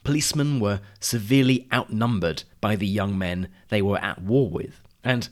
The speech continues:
policemen would expect to be regularly attacked by these young men. In eighteen seventy-three, there were four hundred and fifty policemen in Birmingham,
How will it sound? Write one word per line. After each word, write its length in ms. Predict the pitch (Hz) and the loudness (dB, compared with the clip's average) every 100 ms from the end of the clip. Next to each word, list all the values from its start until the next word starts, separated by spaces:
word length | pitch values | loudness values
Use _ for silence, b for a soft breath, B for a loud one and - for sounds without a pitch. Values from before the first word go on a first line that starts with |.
| - | -4
policemen 520 | 139 139 143 131 123 B B B B | -2 0 2 2 0 B B B B
would 160 | 120 | 0
expect 640 | - 92 - 139 113 - - | 2 -2 0 0 0 -4 -6
to 80 | 113 | -2
be 260 | 101 98 - B | -2 -2 -6 B
regularly 580 | 101 113 110 113 113 - | -2 0 0 0 0 -2
attacked 680 | 85 - - 156 - - - - | -6 -8 -4 -4 -4 -10 -10 -4
by 140 | 107 | -2
these 220 | 92 90 | -2 -2
young 200 | 90 82 | -2 -2
men. 240 | 110 90 82 _ _ _ _ _ _ | -4 -4 -8 _ _ _ _ _ _
In 160 | 131 131 | 2 4
eighteen 380 | 147 143 170 165 | 2 2 2 2
seventy-three, 800 | - 120 123 107 - 80 - - _ - | 2 2 0 -4 -6 -8 -8 -14 _ 0
there 120 | 120 | 2
were 140 | 120 | 2
four 320 | 110 147 151 135 | 2 4 4 4
hundred 400 | 147 135 135 113 | 0 2 2 0
and 100 | 104 | -4
fifty 420 | 113 107 - 85 | -4 -2 -4 -4
policemen 540 | - 98 82 - 80 | -4 -6 -4 -6 -6
in 140 | 73 82 | -6 -2
Birmingham, 500 | 95 87 87 - | -2 -2 -6 -14